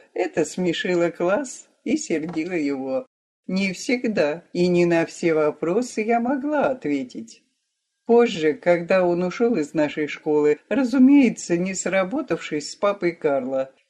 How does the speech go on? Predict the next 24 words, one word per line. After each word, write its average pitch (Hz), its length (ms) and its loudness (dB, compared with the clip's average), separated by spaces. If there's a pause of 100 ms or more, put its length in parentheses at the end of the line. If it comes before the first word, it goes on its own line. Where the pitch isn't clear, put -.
(100)
я 220 240 6
репетировала 208 720 -2
его 160 400 0
учеников. 147 720 -4 (420)
Репетиторство — 202 1120 0
это 170 240 -2
тяжёлый 160 500 -4
хлеб, 135 420 -8 (340)
но 202 160 -2
работать 196 640 0
с - 160 -14
его 240 360 -4
учениками 135 1000 -4 (240)
было 226 380 2
хорошо. 202 760 -4 (400)
Они 269 260 4
все, 226 640 -2 (120)
девочки 214 720 2
и 185 120 -2
мальчики, 185 920 0
были 214 380 0
влюблены 190 680 -2
в 247 40 -6
него, 143 480 -2